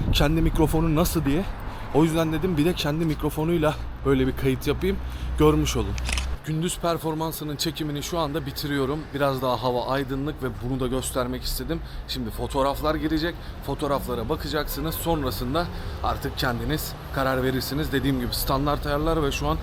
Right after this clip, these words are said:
kameranın kendi mikrofonuyla konuşuyorum. Yürüyorum ve işte yanımda otobüs,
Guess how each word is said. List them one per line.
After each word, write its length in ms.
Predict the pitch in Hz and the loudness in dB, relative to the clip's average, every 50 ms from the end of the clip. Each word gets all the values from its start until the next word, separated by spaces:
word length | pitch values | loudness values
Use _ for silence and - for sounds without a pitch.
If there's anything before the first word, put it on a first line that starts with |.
| - - - - - - | -4 -6 -6 -6 -4 -2
kameranın 420 | 143 135 143 143 143 147 160 165 | 0 2 2 2 2 2 0 0
kendi 320 | 147 - 127 123 131 139 | -2 -2 -2 0 0 0
mikrofonuyla 580 | 135 127 123 131 131 - 135 127 131 135 135 127 | 0 0 0 -2 -2 0 0 0 2 2 2 0
konuşuyorum. 480 | - - 123 180 165 175 185 180 160 156 | 2 4 6 6 8 8 8 8 6 6
Yürüyorum 480 | 160 175 196 185 165 151 180 185 165 | 6 8 8 8 6 6 6 6 4
ve 140 | 165 170 165 110 - - - - 131 131 | 4 4 2 0 0 0 0 2 2 2
işte 200 | 143 - 151 143 | 2 2 4 4
yanımda 340 | 143 151 151 151 151 151 151 | 6 6 6 6 6 6 6
otobüs, 380 | 151 147 160 151 143 151 143 | 6 4 4 4 6 4 4